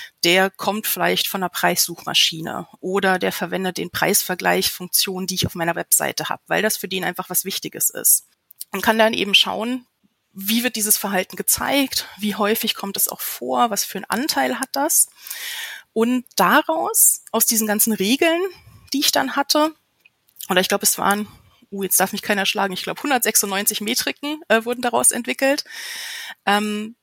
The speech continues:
daraus kann ich dann ein Scoring-System bauen, um diese Personas tatsächlich zu identifizieren. Weil was ich auf der Stelle vorher habe, ist noch so Einzelverhalten,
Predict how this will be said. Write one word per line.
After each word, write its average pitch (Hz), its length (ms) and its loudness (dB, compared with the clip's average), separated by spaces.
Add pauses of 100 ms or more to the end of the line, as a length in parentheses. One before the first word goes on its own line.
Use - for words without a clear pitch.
(140)
daraus 233 540 2
kann 208 160 0
ich 220 100 -4
dann 202 140 0
ein 202 60 -2
Scoring-System 247 1120 0
bauen, 240 480 -8 (960)
um 254 460 -2 (160)
diese 214 180 0
Personas 220 720 0
tatsächlich 202 460 -2
zu - 80 -4
identifizieren. - 800 -2
Weil - 120 -6
was 202 140 2
ich 233 140 -2
auf - 60 -8
der 202 100 -2
Stelle 202 260 -4
vorher 277 400 0
habe, - 160 -4
ist - 80 2
noch - 140 -4
so - 160 -2
Einzelverhalten, 302 960 -2